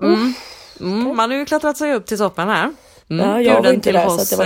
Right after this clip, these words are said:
Speaker 1: eh,
Speaker 2: inte
Speaker 1: intima. Nej, nej,
Speaker 2: Nej.
Speaker 1: nej, nej.
Speaker 2: Toppeliten var ju inte där, som att Bibs inte närvarade, men jag förstår.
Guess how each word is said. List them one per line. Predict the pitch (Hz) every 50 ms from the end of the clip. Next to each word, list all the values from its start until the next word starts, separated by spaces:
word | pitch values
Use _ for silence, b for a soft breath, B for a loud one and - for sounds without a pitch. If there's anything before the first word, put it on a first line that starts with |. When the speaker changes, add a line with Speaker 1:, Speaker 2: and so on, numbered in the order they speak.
| 185
Speaker 1:
eh, | 180 175
Speaker 2:
inte | 175 190
Speaker 1:
intima. | 190 185 - - 202 185 175 170 170 170 175
Nej, | 185 180 175 185 185 196 - _
nej, | - 170 175 180 185 190 _
Speaker 2:
Nej. | 226 220 214
Speaker 1:
nej, | 170 175 196 233 247 - _ _ _ _ -
nej. | - 185 202
Speaker 2:
Toppeliten | 254 269 277 - 262 262 262 262 262 - 247 226
var | 214
ju | 202
inte | 190 - 170
där, | 165 151 156
som | - - 165 156
att | - -
Bibs | - 165 160 160 - -
inte | 156 147 - 147
närvarade, | - 143 139 - - - - 80 85 - -
men | - - 101
jag | 107 110
förstår. | - 110 - -